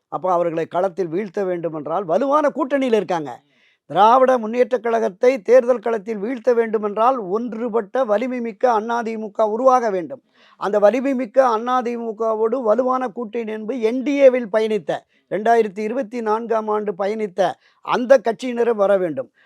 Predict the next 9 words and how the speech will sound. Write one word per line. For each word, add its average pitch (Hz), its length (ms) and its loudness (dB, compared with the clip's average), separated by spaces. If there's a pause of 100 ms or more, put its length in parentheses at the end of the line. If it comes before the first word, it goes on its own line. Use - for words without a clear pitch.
அப்படி 226 360 4
ஒரு 214 200 4
வலுவான 262 520 2
கூட்டணி 240 440 -4
உருவானால் 247 640 0
மட்டுமே 233 380 -6
திமுகவை 233 960 -2
வீழ்த்த 220 400 0
முடியும். 190 340 -4